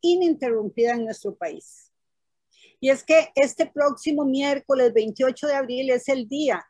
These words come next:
Nacional de la Salud Ocupacional en Costa Rica y Día Mundial de la Seguridad y Salud en el Trabajo establecido por la O I T. Por tal motivo, celebraremos toda esta semana.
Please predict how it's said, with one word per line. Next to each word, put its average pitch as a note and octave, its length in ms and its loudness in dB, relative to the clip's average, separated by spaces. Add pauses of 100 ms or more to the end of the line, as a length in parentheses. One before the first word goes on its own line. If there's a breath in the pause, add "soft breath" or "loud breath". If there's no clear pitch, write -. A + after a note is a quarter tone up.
(140)
Nacional G#3 600 -4
de A3 100 0
la G3+ 100 -2
Salud G#3 340 -2
Ocupacional G#3 640 -4
en G#3 100 -4
Costa G#3 340 -4
Rica A3 480 -2 (760 soft breath)
y C4 160 4
Día D4 500 0
Mundial B3 920 2 (180)
de A3 200 -2
la A3 100 0
Seguridad G#3+ 500 -2
y B3+ 120 0
Salud A3+ 360 -2
en A#3 140 -2
el G#3+ 120 -10
Trabajo G3 600 -6
establecido A3 800 -2
por G#3+ 160 -2
la F#3 140 0
O F#3+ 100 -4
I G3 220 -8
T. G#3 240 -2 (1040)
Por A#3 220 0
tal C4 200 0
motivo, D#4+ 720 2
celebraremos A3+ 880 0
toda A#3+ 240 0
esta A#3 300 -4
semana. B3 500 -4